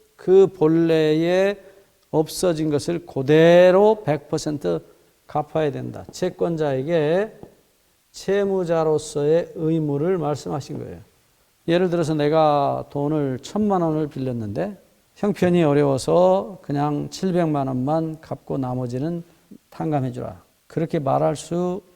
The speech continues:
없다는 것입니다. 무엇을 팔아서라도 그 사람이 나에게 빌려줬던 그것을 그대로 원금을 다 돌려줘야 된다고 말씀합니다. 물론 이방인들과의 거래에 있어서는 이자를 받-,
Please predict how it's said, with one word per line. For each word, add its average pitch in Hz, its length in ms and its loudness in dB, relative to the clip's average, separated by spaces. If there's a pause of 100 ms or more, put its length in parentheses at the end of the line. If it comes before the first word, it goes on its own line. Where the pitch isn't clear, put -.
(120)
없다는 156 500 -6
것입니다. - 560 -14 (480)
무엇을 180 540 4
팔아서라도 143 1040 0
그 - 160 -8
사람이 175 1400 2
나에게 160 480 0
빌려줬던 156 760 -4
그것을 147 460 -8
그대로 151 420 -2
원금을 147 520 -4
다 139 220 -4
돌려줘야 151 460 0
된다고 127 300 -2
말씀합니다. - 460 -20 (420)
물론 175 380 2
이방인들과의 185 880 4
거래에 156 320 2
있어서는 147 440 -6
이자를 160 420 -2
받-, 131 300 -8